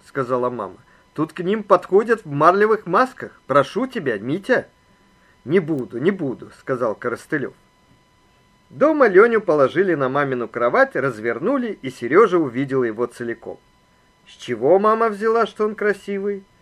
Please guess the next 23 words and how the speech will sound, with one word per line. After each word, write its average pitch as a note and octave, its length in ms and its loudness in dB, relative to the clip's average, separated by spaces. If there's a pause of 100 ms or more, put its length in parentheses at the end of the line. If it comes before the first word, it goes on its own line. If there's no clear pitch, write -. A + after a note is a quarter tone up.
(260)
Живот B3 420 0
у D3 60 2
него B2 240 0
был A#2 240 -2
раздут, A#2+ 480 -4 (300)
а C3 160 2
ручки F3+ 340 2
и F#3 60 2
ножки C4 380 -2
неимоверно E3+ 680 0
нечеловечески D3 840 -2
тоненькие D#3 640 -2
и - 20 -6
ничтожные, C3+ 800 -6 (180)
и C#3 120 -2
двигались D#3 520 0
без - 220 -14
всякого C3 420 2 (100)
смысла. A2+ 480 -12 (520)
Шеи D4+ 320 0
совсем D3+ 580 -2
не C#3+ 160 0
было. B2 320 -4